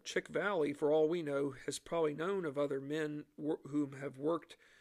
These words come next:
on other boats for the Bradley Company or for other shipping companies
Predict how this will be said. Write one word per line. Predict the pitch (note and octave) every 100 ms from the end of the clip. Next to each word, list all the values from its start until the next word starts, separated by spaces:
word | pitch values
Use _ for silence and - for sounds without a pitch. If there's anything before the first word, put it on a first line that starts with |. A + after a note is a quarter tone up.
| _
on | - D3
other | D#3+ C#3+
boats | C3+ C#3 G3 -
for | -
the | D3
Bradley | D3+ D#3 D3+ D3+
Company | D3 E3 D3 D3+ D3+
or | D#3 D3 C#3
for | - D3 D3
other | C#3 C3
shipping | - - - D3+
companies | - C3+ - C#3+ C#3